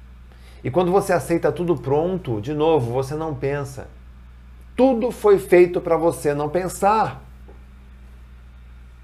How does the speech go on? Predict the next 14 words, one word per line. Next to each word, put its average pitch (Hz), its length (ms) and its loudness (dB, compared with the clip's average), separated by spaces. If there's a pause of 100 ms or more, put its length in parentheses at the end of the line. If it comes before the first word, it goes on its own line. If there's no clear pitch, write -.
(1600)
Gente, 160 540 -2
o 147 100 -2
robô, 165 920 4 (840)
guarda, 180 440 2
escreva 180 560 6
aí 170 140 8
que 170 100 -4
eu 175 40 4
estou 170 220 0
te - 120 -12
falando, 143 440 0
nos 143 300 -4
próximos 175 880 4
anos. 147 680 2